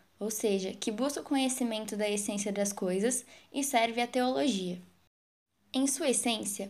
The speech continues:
o tomismo pode ser caracterizado como uma crítica que valoriza a orientação do pensamento platônico-augustiano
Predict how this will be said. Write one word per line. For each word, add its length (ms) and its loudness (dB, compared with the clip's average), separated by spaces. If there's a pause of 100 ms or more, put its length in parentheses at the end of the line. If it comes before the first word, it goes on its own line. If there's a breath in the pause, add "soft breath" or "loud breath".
o 80 -4
tomismo 460 0
pode 260 0
ser 160 2
caracterizado 840 2
como 240 -2
uma 180 4
crítica 560 -4
que 160 -6
valoriza 480 2
a 60 2
orientação 600 0
do 60 -2
pensamento 640 -2
platônico-augustiano 1300 0